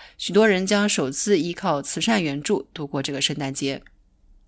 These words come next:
美国国会已经正式批准了与澳大利亚达成的具有里程碑意义的aukus协议。美国众议院现已通过立法，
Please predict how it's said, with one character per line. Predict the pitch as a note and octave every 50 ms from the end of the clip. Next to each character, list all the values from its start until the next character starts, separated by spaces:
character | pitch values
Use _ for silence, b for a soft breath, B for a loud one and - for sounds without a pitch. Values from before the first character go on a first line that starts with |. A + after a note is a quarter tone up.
| _ _ _ _ _ _
美 | - A3
国 | G#3+ B3
国 | A#3+ A#3 G#3 G#3
会 | - C4 B3+ A#3
已 | F3 D#3
经 | D#3+ E3+ F3 F3
正 | - A3 G3+
式 | G3+ - F#3
批 | - - G3+
准 | G3 F#3+ D#3 D3 C#3+
了 | D3+ D3+ D3+
与 | D#3
澳 | E3 D#3+
大 | E3 F3 E3
利 | E3+ E3+
亚 | F3+ E3 D3
达 | C#3 D#3 C#3+ C#3+ D#3
成 | - - C#3+ C#3+ C#3+
的 | E3+ E3+ D#3
具 | D3 - - D#3
有 | D3+ D3 D3
里 | C#3 C#3+
程 | - - - E3 D3
碑 | D3 G3 G3+
意 | - - F#3+ F3+ E3
义 |
的 | C#3 - -
aukus | - - D#3+ F3 - - D#3+ D#3+ - -
协 | - - D3+ C#3
议。 | D3+ F3+ F#3 - - B B B B B B B
美 | B F3 F3
国 | D3+ E3+ E3+
众 | F3 - G#3+ G3+
议 | F#3+
院 | F3 F3 F#3 E3+ D3+
现 | D3+ - D#3+ D3
已 | C#3+
通 | C#3 - - E3 E3
过 | E3 F3+ D#3+
立 | D#3 F3 E3+ D#3+
法， | D#3 - C#3+ C#3 C#3